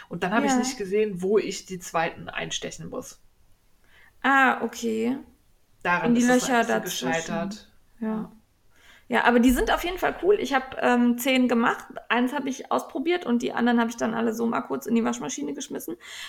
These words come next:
Speaker 2: weil die bekommt am Sonntag, also wenn ihr das hört, gestern, <laughs> äh, meine Mama geschenkt.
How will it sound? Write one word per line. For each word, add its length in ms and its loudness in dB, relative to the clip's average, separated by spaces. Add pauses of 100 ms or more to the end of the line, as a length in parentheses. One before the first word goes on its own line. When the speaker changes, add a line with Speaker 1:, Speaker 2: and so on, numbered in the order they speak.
(120)
Speaker 2:
weil 240 4
die 100 6
bekommt 480 2
am 220 2
Sonntag, 580 0
also 300 -2
wenn 100 0
ihr 100 -2
das 380 -6 (240)
hört, 400 -2
gestern, 460 -6 (320)
<laughs> 400 0 (800)
äh, 200 6
meine 280 6
Mama 300 4
geschenkt. 600 -4